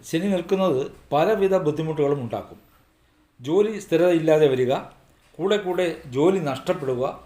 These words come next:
എന്നീ പ്രശ്നങ്ങൾ ഉണ്ടാകും. അപ്പോൾ നാലിൽ ശനി നിൽക്കുന്നവർ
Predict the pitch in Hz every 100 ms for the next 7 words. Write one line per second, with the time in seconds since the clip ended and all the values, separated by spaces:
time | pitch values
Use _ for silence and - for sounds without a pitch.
0 | - 147 160 139 - 135 170 123 107 85
1 | - _ _ _ _ _ _ _ 120 156
2 | 143 92 - _ _ _ _ _ 127 131
3 | 156 190 190 185 - 151 165 147 139 151
4 | 143